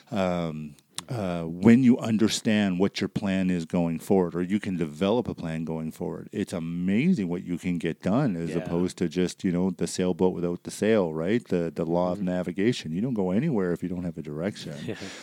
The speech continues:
Speaker 2: exactly.
Speaker 1: Um, and then we're starting another one called Being Anxious for Nothing. And,
Speaker 2: Mm.
Speaker 1: uh, I think that's another one that's really biblically sound, and people don't understand that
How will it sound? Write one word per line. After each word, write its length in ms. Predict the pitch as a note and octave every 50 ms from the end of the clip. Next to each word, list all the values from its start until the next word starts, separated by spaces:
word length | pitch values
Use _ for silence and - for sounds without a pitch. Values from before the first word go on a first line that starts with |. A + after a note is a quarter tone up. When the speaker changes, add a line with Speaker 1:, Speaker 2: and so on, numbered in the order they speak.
| - F#2+
Speaker 2:
exactly. 200 | F2+ - - F#2
Speaker 1:
Um, 360 | F2+ E2+ F2 E2+ E2+ F2 F2+ F#2+
and 180 | G#2+ G#2 G#2
then 80 | G2+ G2+
we're 120 | G2 G2
starting 340 | F#2+ - - A2+ A#2+ A#2+ A2
another 220 | G2+ F#2+ F#2 F#2+
one 200 | F#2+ F#2 F#2 F#2
called 380 | F2 - F2+ F2 F2+ E2+ E2 -
Being 260 | - F#2+ F#2 F#2 G2 - -
Anxious 440 | F2 E2+ E2+ - - F#2 E2+ - -
for 180 | - - F#2+ F2+
Nothing. 480 | G2+ C3 E3+ - - F2+ D#2 D#2 - _ - _ _
And, 500 | - F#2 F2 E2+ E2+ E2 E2 E2+ E2+ D#2+ -
Speaker 2:
Mm. 40 | F#2
Speaker 1:
uh, 260 | F2 E2+ E2+ E2+ E2+ -
I 80 | F2+
think 240 | - - F#2+ F#2 -
that's 180 | - F2+ - -
another 280 | F#2 F2+ F#2+ A#2 D#3 D3+
one 240 | A#2 F#2 E2+ E2+ E2
that's 240 | E2+ E2+ - - -
really 380 | F2+ E2+ E2 F2 F#2 F2+ F#2 F#2+
biblically 500 | E2+ - F2 F2 F2 F#2 - - - A2
sound, 300 | - - A#2+ D3 C#3 G2+
and 100 | E2 D2+
people 280 | - G2+ - - F2+
don't 200 | E2 F2+ F2+ E2
understand 640 | E2 E2 E2 D#2 - - - C3+ D#3+ E3 C#3+ A2 G2
that 240 | G2 F2+ F2 E2+